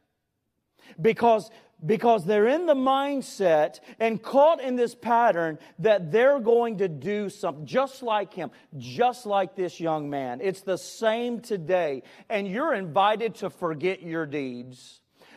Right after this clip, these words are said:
You're invited to forget all of your works. You are invited to lay them down and to believe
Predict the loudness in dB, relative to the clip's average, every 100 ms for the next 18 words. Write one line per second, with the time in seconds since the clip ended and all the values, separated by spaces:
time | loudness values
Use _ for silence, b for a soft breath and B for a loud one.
0 | -8 -2 0 2 0 2 2 4 0 -2
1 | -4 -4 -4 -4 0 0 4 6 6 4
2 | 2 2 0 0 2 4 6 4 0 -12
3 | -20 B B -8 0 2 6 6 6 2
4 | 4 4 4 2 -4 0 2 4 4 4
5 | 2 0 0 0 0 2 4 2 -2 B
6 | B _ -4 -4 -4 -4 -4 0 0 0
7 | 0 0 0 -2